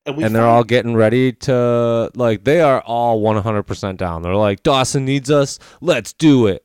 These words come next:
Speaker 2: And Audrey's like, "Yeah, he, he was the only one to visit me in rehab, and we totally banged because he couldn't fuck Tony Stark."
Speaker 1: That's exactly what happened, and that's why she's coming in playing the seductive Miss Jacobs.
Speaker 2: Okay,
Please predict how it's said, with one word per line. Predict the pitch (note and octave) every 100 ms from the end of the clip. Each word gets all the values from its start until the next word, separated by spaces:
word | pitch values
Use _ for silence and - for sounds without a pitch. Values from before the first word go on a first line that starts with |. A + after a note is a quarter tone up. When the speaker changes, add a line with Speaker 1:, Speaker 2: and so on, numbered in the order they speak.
| -
Speaker 2:
And | B2+ A#2+ A#2
Audrey's | A#2+ A#2+ B2 A2
like, | G#2 A2+
"Yeah, | F3+ D#3 B2+ F#2+ - -
he, | G#3+
he | F#3 F3+
was | D#3+ D#3+ C3+
the |
only | F#3 F3+ F3+
one | E3+ D#3+
to |
visit | C3 D#3+ D#3 D#3
me | D#3 D3+
in | C#3+
rehab, | D3+ D3 D#3 C#3+ C#3+ - -
and | - G#2
we | G2+
totally | - D#3+ C#3+ C#3+
banged | A2+ C3+ B2+ B2+ A#2+
because | A2 - A2
he | G#2 F#2+ -
couldn't | - C3+ B2
fuck | - B2 G2+
Tony | C3 A#2
Stark." | A2+ - E2+ A#1 - _
Speaker 1:
That's | F3+
exactly | E3 D3 C#3+ D3
what | C3+
happened, | D3+ D#3+ A#2+
and | A#2
that's | B2+ E3 -
why | A#2+ A2 G#2+ G#2+ _ _
she's | - E3+ D#3
coming | C#3+ B2 A2+
in | A2 A2
playing | - B2 A#2 A2+
the | A2+
seductive | G#2+ - A2 G#2+ C3 C3+ - G#2 F#2+ _ _
Miss | G#2+ G2
Jacobs. | - A#2 A2 E2+ - - - _ _ _
Speaker 2:
Okay, | - F3 C3